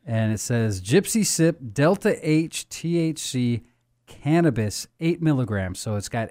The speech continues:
eight milligrams of Delta eight T H C in this Chronic Tonic. And, and it does, I'm gonna read the disclaimer here too.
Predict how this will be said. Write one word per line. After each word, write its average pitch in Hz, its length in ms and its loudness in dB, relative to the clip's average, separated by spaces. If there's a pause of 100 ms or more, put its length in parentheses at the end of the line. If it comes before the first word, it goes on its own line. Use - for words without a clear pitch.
eight 190 260 -2
milligrams 131 760 2
of 101 300 -6
Delta 135 480 -2
eight 123 340 -8
T 131 280 -4
H 120 260 -4
C 98 340 -6 (560)
in 131 160 2
this 123 380 0 (280)
Chronic 123 680 0
Tonic. 107 560 -6 (560)
And, 120 560 2
and 120 220 0
it 110 80 -2
does, 143 340 0
I'm 131 140 0
gonna 131 160 4
read 131 160 2
the 123 80 -2
disclaimer 107 520 -2
here 95 200 -4
too. 90 300 -10